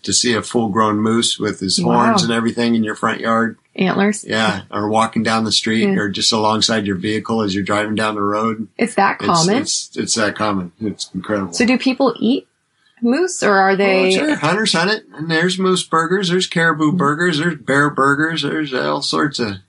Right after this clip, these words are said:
Speaker 1: yeah, there's
Speaker 2: Really?
Speaker 1: everything. Yeah.
Speaker 2: I would think that they're, they'd be protected,
Speaker 1: Oh,
Speaker 2: but
Speaker 1: no, well, they, they allow.
Speaker 2: Yeah.
Speaker 1: They
Speaker 2: Okay.
Speaker 1: allow. You have to get a
Speaker 2: Yeah.
Speaker 1: special permission.
Speaker 2: Actually, one of the things I think would be very interesting for some of the listeners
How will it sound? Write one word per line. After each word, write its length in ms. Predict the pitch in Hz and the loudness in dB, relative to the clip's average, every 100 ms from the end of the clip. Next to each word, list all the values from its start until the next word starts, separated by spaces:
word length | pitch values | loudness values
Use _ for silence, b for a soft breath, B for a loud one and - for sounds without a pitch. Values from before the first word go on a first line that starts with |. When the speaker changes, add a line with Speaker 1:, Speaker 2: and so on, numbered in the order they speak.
| _ | _
Speaker 1:
yeah, 240 | 123 139 127 | -6 -4 -2
there's 180 | 120 | -2
Speaker 2:
Really? 220 | - 214 349 | 0 0 0
Speaker 1:
everything. 360 | 453 494 523 - | -2 -4 -6 -6
Yeah. 200 | 233 196 - | -8 -8 -4
Speaker 2:
I 160 | - 359 | 0 0
would 160 | 440 | 0
think 200 | 330 302 | -2 0
that 180 | 254 - | 0 2
they're, 220 | 196 180 - | 2 0 -2
they'd 240 | 202 185 | 0 2
be 100 | 190 | 0
protected, 640 | - 180 - 233 - 156 - | 0 -2 -2 -2 0 -2 -4
Speaker 1:
Oh, 20 | - | -2
Speaker 2:
but 160 | 160 | 2
Speaker 1:
no, 240 | 139 120 120 | 2 2 4
well, 240 | 123 123 | 4 4
they, 240 | 127 131 127 | 2 0 -2
they 220 | - 139 | -4 -2
allow. 400 | 156 117 113 - _ - | 0 0 -2 -6 _ -4
Speaker 2:
Yeah. 300 | 196 196 214 - | -2 -2 -4 -6
Speaker 1:
They 120 | - | -4
Speaker 2:
Okay. 60 | |
Speaker 1:
allow. 400 | 127 117 107 104 104 | 0 2 2 -2 -4
You 160 | 113 | -4
have 200 | 110 110 - | -4 -8 -14
to 80 | - | -10
get 160 | - 101 | -8 -6
a 60 | |
Speaker 2:
Yeah. 240 | 95 101 98 | -4 -2 -2
Speaker 1:
special 280 | 95 107 98 | -2 -6 -10
permission. 580 | - 104 90 - - - _ - | -6 -4 -6 -8 -16 -18 _ -4
Speaker 2:
Actually, 560 | 226 - 277 269 247 - | -2 -2 0 2 0 -2
one 260 | 202 226 269 | 0 2 2
of 160 | 262 | 0
the 100 | 233 | -2
things 480 | 247 220 208 202 180 - | 0 0 2 0 -2 -2
I 320 | 180 175 175 | 0 0 0
think 220 | 202 185 | -2 -2
would 140 | 185 175 | -2 -2
be 120 | 185 | 0
very 320 | 208 233 226 | 2 4 2
interesting 640 | - 190 190 185 - 180 | 0 0 -2 -2 -2 0
for 160 | 180 180 | 0 -2
some 180 | - 185 | 0 -2
of 140 | 180 | 0
the 100 | 180 165 | 0 0
listeners 580 | 170 - 175 170 170 | 0 0 0 0 -2